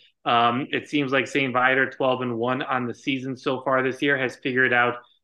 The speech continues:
um, you know, what it needs to do to win some games. And, um, that lone loss for Saint Viator is a twelve to eleven loss to Glenbard West. So, um, I don't know. I don't know how much you can really take from one game or anything like that, but,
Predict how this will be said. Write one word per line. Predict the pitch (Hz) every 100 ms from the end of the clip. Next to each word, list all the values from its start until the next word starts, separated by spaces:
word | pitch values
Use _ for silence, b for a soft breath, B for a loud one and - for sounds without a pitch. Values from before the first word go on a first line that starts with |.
| _ -
um, | 127 120 117 135 131
you | 147 131
know, | 120 107
what | 107 131
it | 123
needs | 120 120 -
to | 113
do | 120 123
to | 113
win | 120 113
some | 131 113
games. | 117 131 131 117
And, | 120 117 b b _ -
um, | 117 117 123 147
that | 139 120
lone | 131 135 123
loss | 127 165 -
for | 139
Saint | - 123 113
Viator | 113 117 120 120
is | 113
a |
twelve | 110 135 123 113 -
to | 120
eleven | 113 151 151 127
loss | 113 113
to | 135
Glenbard | 120 117 113 113 110
West. | 113 123 113 -
So, | 110 110 _ _ -
um, | - 117 110 110 139 - _ _ _ _ _ _ _ 151
I | 139
don't | 120
know. | 113 135
I | 135
don't | 139
know | 135
how | 123
much | 139 135 147
you |
can | - 127
really | 135 131
take | 120 151 143 -
from | 123 120
one | 127 120
game | 110 131 139
or | 123
anything | 117 117 120
like | 117 107
that, | 117 110 110 -
but, | 117 -